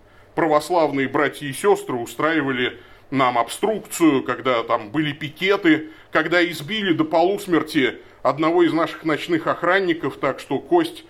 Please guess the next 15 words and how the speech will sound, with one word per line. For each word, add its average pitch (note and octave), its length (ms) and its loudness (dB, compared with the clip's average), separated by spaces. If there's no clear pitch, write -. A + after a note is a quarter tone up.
ну, D#3 140 2
ему C3 160 0
сломали D#3 460 0
нос, G3+ 340 0
и F3+ 60 -12
кость, D#3+ 280 0
м, B2 200 -6
вот C3 220 -2
едва C#3+ 340 2
в C3+ 100 -8
мозг D#3+ 280 -4
не B2+ 100 -4
вошла, A#2+ 500 0
его C3+ 220 0
спасли. D#3+ 640 -2